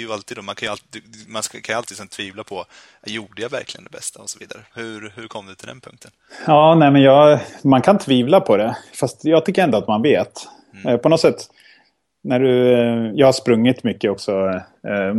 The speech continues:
Speaker 2: man vet om man kämpar eller inte.
Speaker 1: Ja, just det.
Speaker 2: Ibland så, eh, tar man en liten genväg och man vet när man fuskar.
Speaker 1: Mm.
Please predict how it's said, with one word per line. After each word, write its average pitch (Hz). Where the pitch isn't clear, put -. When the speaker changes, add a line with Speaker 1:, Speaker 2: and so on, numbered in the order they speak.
Speaker 2:
man 147
vet 180
om 110
man 104
kämpar 113
eller 107
inte. 101
Speaker 1:
Ja, 98
just -
det. 131
Speaker 2:
Ibland 151
så, 147
eh, 131
tar 143
man 151
en 131
liten 117
genväg 110
och 101
man 135
vet 196
när 104
man 98
fuskar. -
Speaker 1:
Mm. 101